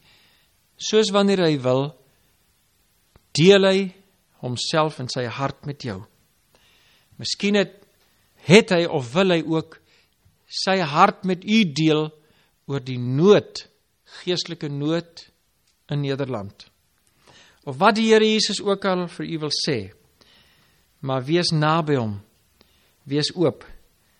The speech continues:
dat hy met u kan praat en dat hy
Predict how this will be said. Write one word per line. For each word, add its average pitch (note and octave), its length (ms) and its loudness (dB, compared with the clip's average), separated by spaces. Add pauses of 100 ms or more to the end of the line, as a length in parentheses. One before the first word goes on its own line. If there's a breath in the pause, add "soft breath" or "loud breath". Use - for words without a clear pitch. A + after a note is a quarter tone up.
(380)
dat C3+ 280 -6
hy C#3+ 120 0
met C#3 160 -4
u C3+ 80 -4
kan C3+ 200 -6
praat E3 500 0 (1000 soft breath)
en D3 140 0
dat C#3+ 160 -2
hy C#3 100 -2